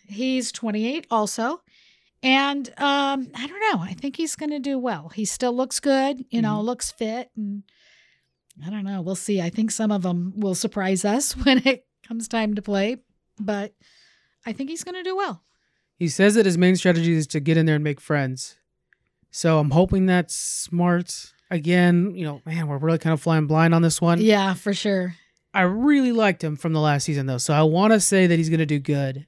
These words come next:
Speaker 2: I'm, I'm rooting for him. I'm going B plus.
Speaker 1: I'll go B on that.
Speaker 2: You're gonna go B on him?
Speaker 1: <laughs>
Speaker 2: Uh, yeah, so hopefully, you know, yeah, you gotta make friends, but you gotta kinda be a little aggressive this one. I know we keep saying, like, back and forth opposing things <laughs> as we're
Speaker 1: I
Speaker 2: going.
Speaker 1: know, huh? Yeah.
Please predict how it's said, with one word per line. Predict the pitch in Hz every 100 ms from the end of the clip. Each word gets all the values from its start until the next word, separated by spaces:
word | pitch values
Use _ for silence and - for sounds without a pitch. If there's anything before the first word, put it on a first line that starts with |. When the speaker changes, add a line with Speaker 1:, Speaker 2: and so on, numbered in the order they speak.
| _
Speaker 2:
I'm, | 151 165
I'm | 165 175
rooting | 196 220
for | 208 202
him. | 196
I'm | 190 175
going | 185 185 165
B | 175
plus. | - - 147 131 - - - _ - 240
Speaker 1:
I'll | 262 302
go | 285 254
B | 202 180 156
on | 156
that. | 160
Speaker 2:
You're | 165 160
gonna |
go | 165 160
B | 151 156
on | 151
him? | 160 156 _ _ -
Speaker 1:
<laughs> | 262
Speaker 2:
Uh, | 160 160 - - 320 359 _ _ _ _
yeah, | 214 196 165
so | 143 185 175
hopefully, | 254 - 240 202 196 _ _ _ _ _ _ _ -
you | 165 165 160
know, | 160
yeah, | 170
you | 170
gotta | 160 170
make | 147
friends, | - 180 151
but | 143
you |
gotta | 180 170
kinda | 165 170
be | 160
a |
little | 160 151
aggressive | 160 165
this | 170 160
one. | 170 160 -
I | 160
know | 175
we | 165
keep | 165 151
saying, | 170 160
like, | 143
back | 156 147
and |
forth | 151 160 151 -
opposing | - 175 160 147
things | 180 185 175
<laughs> | 180
as | 226
we're | 190
Speaker 1:
I | 269
Speaker 2:
going. | 294 269 -
Speaker 1:
know, |
huh? | 285 247 240
Yeah. | 254 240